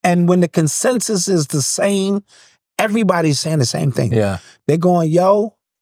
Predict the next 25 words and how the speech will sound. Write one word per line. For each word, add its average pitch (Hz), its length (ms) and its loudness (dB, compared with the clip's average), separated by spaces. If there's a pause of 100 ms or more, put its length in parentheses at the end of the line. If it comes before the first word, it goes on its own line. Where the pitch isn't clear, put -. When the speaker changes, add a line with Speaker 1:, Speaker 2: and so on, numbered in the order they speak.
(140)
Speaker 1:
kill 202 180 0
this 180 200 -2
man." 104 300 -4
Speaker 2:
Yeah. 123 200 2 (1000)
Speaker 1:
Some 190 280 -4
people, 196 280 0
it's 170 180 -2
like, 165 240 0
"Just 196 280 -2 (260)
kill 247 320 2
this 220 300 -2
man. 214 560 2
Speaker 2:
Yeah, 139 560 4
Speaker 1:
He's, 131 420 2
Speaker 2:
yeah. 196 100 -6
Speaker 1:
he's 185 180 -2
gotta 240 340 0
be 220 200 -4
stopped." - 840 -6 (680)
This 170 200 0
is 165 120 -8
what 156 180 2
I'm 135 100 -2
hearing. 117 320 -2 (600)
Speaker 2:
Yeah. 95 420 0